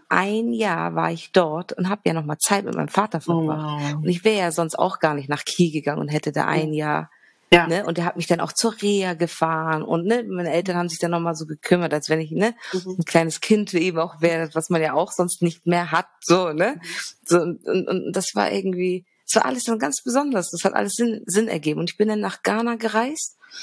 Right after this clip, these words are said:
Speaker 1: um meinen Vater, ähm, wieder zurückzubringen.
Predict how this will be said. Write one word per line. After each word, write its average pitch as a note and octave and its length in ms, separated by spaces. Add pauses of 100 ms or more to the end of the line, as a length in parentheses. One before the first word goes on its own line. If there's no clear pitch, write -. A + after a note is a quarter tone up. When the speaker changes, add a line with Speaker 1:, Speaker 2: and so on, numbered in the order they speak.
(360)
Speaker 1:
um G3 320
meinen F#3+ 200
Vater, G3 1160 (160)
ähm, F3 540
wieder F3 260
zurückzubringen. D#3 1080